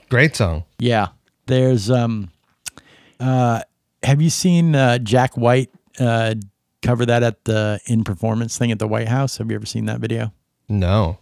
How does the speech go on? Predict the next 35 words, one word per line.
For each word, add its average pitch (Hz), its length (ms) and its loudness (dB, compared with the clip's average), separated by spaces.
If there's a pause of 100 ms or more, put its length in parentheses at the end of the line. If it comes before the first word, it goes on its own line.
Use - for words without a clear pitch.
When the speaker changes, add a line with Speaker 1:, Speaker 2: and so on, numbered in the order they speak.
(140)
Speaker 2:
Yeah, 127 480 2
so 131 320 2
they, 139 160 4 (100)
they 143 160 2
did, 156 180 4
like, 151 220 2
um, 117 520 2 (480)
like, 160 120 2
some 151 260 4
recognition 123 600 2
of 113 180 -2
Paul, 113 540 0 (400)
uh, 110 420 0
and 107 120 -2
they 107 40 -2
held 113 260 -2
it 113 80 -2
at 110 100 -4
the 104 100 -4
White 107 260 -4
House, 104 300 -2
and 120 80 -2
they 117 40 0
had 113 100 -2
a 110 40 -6
couple 110 240 -8
of 101 60 -6
people 110 240 -4
come 110 300 -6
up 107 140 -6
and 107 80 -6
do 107 120 -4
songs. 110 380 -4
I 110 100 -4
think 104 260 -8